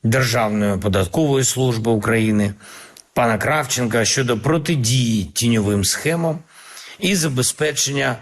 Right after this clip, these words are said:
фінансової стабільності України. Для всієї нашої держави це дуже важливо. Хороші є результати, і попри війну, і не дивлячись на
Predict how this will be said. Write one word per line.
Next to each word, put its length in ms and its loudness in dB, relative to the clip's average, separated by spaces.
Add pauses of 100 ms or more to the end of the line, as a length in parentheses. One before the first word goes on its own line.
(260)
фінансової 920 0
стабільності 920 0 (420)
України. 680 0
Для 300 0 (760)
всієї 400 0
нашої 340 0
держави 460 0
це 160 -2
дуже 240 2
важливо. 480 -2
Хороші 540 2
є 160 0
результати, 720 -2 (440)
і 80 0
попри 320 2
війну, 500 2 (560)
і 100 0
не 140 4
дивлячись 580 0
на 340 0